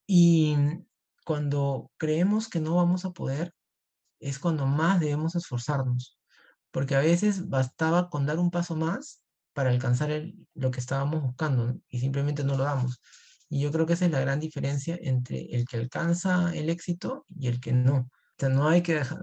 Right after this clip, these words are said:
dejarnos, eh, vencer, hay que insistir. Y nuevamente, si el éxito fuera sencillo,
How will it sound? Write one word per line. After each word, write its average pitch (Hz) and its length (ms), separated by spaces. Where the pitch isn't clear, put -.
dejarnos, 170 760
eh, 135 180
vencer, 131 420
hay 139 120
que 180 120
insistir. 143 540
Y 135 460
nuevamente, 170 840
si 143 360
el 135 420
éxito 202 720
fuera 165 480
sencillo, 156 640